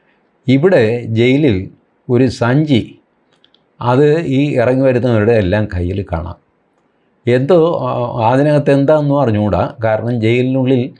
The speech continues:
ജയിലിലെ വേഷമാണല്ലോ ധരിക്കുക. അതോ ഇനി ഇവർ ജുഡീഷ്യൽ കസ്റ്റഡിയിലായതുകൊണ്ട്, റിമാൻഡിലായതുകൊണ്ട് സ്വന്തം വസ്ത്രം ധരിച്ചോ എന്തോ, എന്തും ആയിക്കോട്ടെ, സഞ്ചിയൊക്കെ ആയിട്ട്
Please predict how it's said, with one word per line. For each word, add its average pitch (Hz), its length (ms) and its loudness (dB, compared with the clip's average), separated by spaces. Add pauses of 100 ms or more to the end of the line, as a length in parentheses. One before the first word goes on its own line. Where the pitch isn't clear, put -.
(360)
ജയിലിലെ 135 480 2
വേഷമാണല്ലോ 98 800 0
ധരിക്കുക. 92 640 -4 (800)
അതോ 131 240 2
ഇനി 147 160 0
ഇവർ 147 300 0 (520)
ജുഡീഷ്യൽ 127 540 -2
കസ്റ്റഡിയിലായതുകൊണ്ട്, 113 840 -2
റിമാൻഡിലായതുകൊണ്ട് 107 1160 -2 (460)
സ്വന്തം 120 400 0
വസ്ത്രം 107 380 -2
ധരിച്ചോ 98 440 -2
എന്തോ, 90 380 -4 (160)
എന്തും 170 300 2
ആയിക്കോട്ടെ, 135 440 -2
സഞ്ചിയൊക്കെ 147 720 -2
ആയിട്ട് 107 480 -4